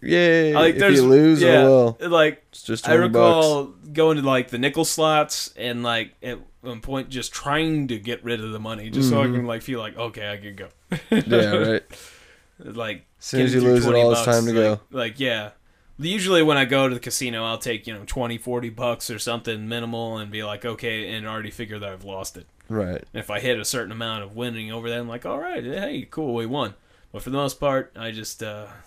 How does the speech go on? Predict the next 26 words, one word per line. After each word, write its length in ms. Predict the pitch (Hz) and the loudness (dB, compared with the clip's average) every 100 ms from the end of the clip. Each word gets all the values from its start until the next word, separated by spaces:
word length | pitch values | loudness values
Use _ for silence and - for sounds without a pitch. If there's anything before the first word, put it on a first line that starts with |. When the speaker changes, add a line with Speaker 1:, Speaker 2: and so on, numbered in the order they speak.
| _ _ _ | _ _ _
Speaker 2:
oh, 120 | 113 107 | -12 -4
there's 280 | 135 143 | -2 -2
a 80 | 110 | -4
movie 280 | 104 107 104 | -8 -10 -8
I'm 100 | 101 110 | -8 0
Speaker 1:
Yeah, 240 | 113 131 | 2 4
Speaker 2:
looking 240 | 113 104 - | 4 0 -2
for. 60 | |
Speaker 1:
new 180 | 120 123 | -2 -2
Speaker 2:
Well, 120 | 117 | 0
Speaker 1:
Carrie? 360 | 117 120 131 131 | 2 2 2 0
Speaker 2:
I 120 | 110 | -4
was 180 | 123 113 | -4 -4
gonna 140 | 110 | -10
say 160 | 101 117 | -8 -10
the 100 | 101 | -8
Sin 260 | - 127 107 | -8 -6 -6
City, 340 | 131 117 104 | -6 -6 -8
A 40 | |
Dame 320 | 101 113 123 110 | -8 -8 -8 -10
to 80 | |
Kill 260 | - 127 151 | -12 -10 -10
For. 360 | - - - _ _ _ _ - | -10 -16 -16 _ _ _ _ -4
Speaker 1:
Huh. 180 | 110 90 _ _ _ | -4 -6 _ _ _
Speaker 2:
That, 220 | 101 - | -20 -16
uh, 260 | 107 82 | -14 -14